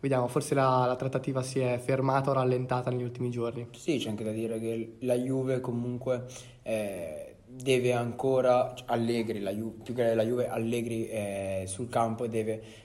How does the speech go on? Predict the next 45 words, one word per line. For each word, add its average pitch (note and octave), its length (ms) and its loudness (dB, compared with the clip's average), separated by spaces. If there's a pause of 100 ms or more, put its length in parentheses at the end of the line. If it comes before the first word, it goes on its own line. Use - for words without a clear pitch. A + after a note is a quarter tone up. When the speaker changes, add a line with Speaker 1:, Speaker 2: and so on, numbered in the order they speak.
Speaker 2:
eh, G#2+ 240 0
decidere A#2+ 400 -2
co-, - 260 -10
con B2+ 380 -2
che B2 140 2
modulo, A#2 760 2 (140)
eh, G#2+ 200 2
giocare, A2+ 480 0
su B2 140 -4
che A#2 100 -4
modulo A2+ 320 0
puntare A2+ 600 -2
veramente A#2 540 0
per A2+ 120 -4
la A#2 80 -2
prossima A#2 340 -4
stagione, A#2+ 400 -2
perché A2 240 -8
poi A2+ 140 0
di A2+ 100 -2
conseguenza A2+ 540 -4
vengono A2 320 -4
fatti, G#2+ 440 -6 (280)
eh, G#2 300 0
vari A#2 240 2
ragionamenti. A2 840 -2
Per A#2 120 -4
esempio, A2+ 220 -4
se A2+ 320 -2
giochiamo A#2 280 -2
con A#2 100 -2
una A#2 120 -2
difesa A#2 360 -2
tre, A#2+ 240 2
ci A#2+ 80 -4
aspettiamo A2+ 380 -4
un A#2 120 -2
Danilo A#2 380 0
come A2+ 220 -4
braccetto, A2+ 600 -2
come G#2+ 140 -4
abbiamo G#2 200 -4
visto G#2+ 180 -6
spesso G#2 320 -8
quest'anno, A2+ 520 -4